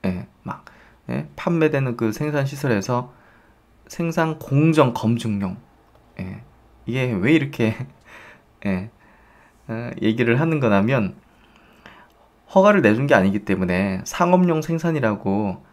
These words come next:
상업용 항체 치료제를 대량 생산한다고 발언하는 게 사실은 적절한 게 아니죠. 예,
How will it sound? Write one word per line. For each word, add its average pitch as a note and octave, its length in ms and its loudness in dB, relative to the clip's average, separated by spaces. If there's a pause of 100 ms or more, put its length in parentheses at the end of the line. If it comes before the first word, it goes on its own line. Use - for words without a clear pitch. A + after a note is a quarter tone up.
(140)
상업용 E3 600 -2
항체 D#3 440 -6
치료제를 C3+ 640 -4
대량 G#2 280 -2
생산한다고 B2 840 -2 (380)
발언하는 G#2+ 500 -2
게 A2 260 -4 (380)
사실은 D3+ 380 2
적절한 C#3+ 400 0
게 D#3+ 60 2
아니죠. F#2+ 480 -2 (520)
예, F3 240 -6